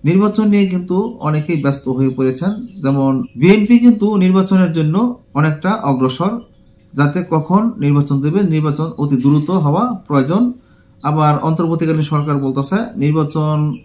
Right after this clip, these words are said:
হওয়ার আগে আমাদের দেশটা সংস্কার করতে হবে। আজকের নিউজে যা এসেছে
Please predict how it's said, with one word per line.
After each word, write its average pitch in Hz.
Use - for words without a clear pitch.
হওয়ার 151
আগে 127
আমাদের 135
দেশটা 135
সংস্কার 156
করতে 120
হবে। 98
আজকের 220
নিউজে 180
যা 160
এসেছে 156